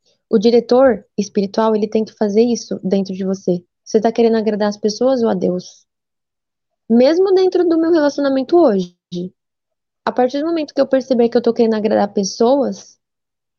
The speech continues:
tá errado. Dentro da minha missão de Jovens Sarados, eu não posso querer, eu sou do Ministério de Música, eu não posso querer agradar o meu Ministério de Música.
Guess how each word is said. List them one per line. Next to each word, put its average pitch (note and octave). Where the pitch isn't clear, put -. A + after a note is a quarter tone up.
tá B3
errado. G#3+
Dentro B3+
da A#3+
minha C4
missão C4
de G#3
Jovens G#3+
Sarados, G3+
eu B3
não C#4
posso D#4
querer, D4+
eu A#3+
sou A#3
do A#3
Ministério B3
de A3+
Música, B3
eu C4+
não D#4
posso D#4
querer E4
agradar D4+
o D#4
meu D#4
Ministério D4+
de D4
Música. C#4